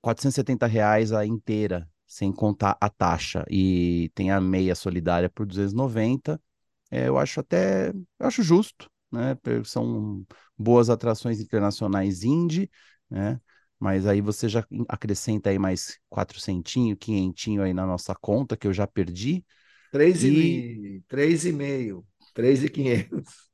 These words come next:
Speaker 1: Três e meio, né? Tem
Speaker 2: É,
Speaker 1: uns shows
Speaker 2: vai.
Speaker 1: pequenos aí que a gente mencionou recentemente, né? O show do, do L seven, que vai rolar agora e tudo mais, mas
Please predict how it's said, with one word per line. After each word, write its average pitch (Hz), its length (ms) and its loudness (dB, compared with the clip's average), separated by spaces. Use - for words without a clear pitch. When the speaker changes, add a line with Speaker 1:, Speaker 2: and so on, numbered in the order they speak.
Speaker 1:
Três 110 300 2
e 131 80 2
meio, 101 480 2
né? 147 160 0
Tem - 140 0
Speaker 2:
É, 123 60 4
Speaker 1:
uns - 80 0
shows 151 180 2
Speaker 2:
vai. 120 80 -2
Speaker 1:
pequenos 151 440 0
aí 135 140 2
que - 80 -6
a 123 60 -2
gente 120 200 -4
mencionou 117 500 0
recentemente, 110 920 -2
né? 117 180 0
O 104 100 0
show 104 400 2
do, 92 520 2
do 87 160 0
L 90 120 4
seven, 117 520 2
que - 100 -14
vai 95 100 0
rolar 85 440 -2
agora 120 720 4
e 95 80 -4
tudo 101 200 -10
mais, 143 560 0
mas 104 400 -2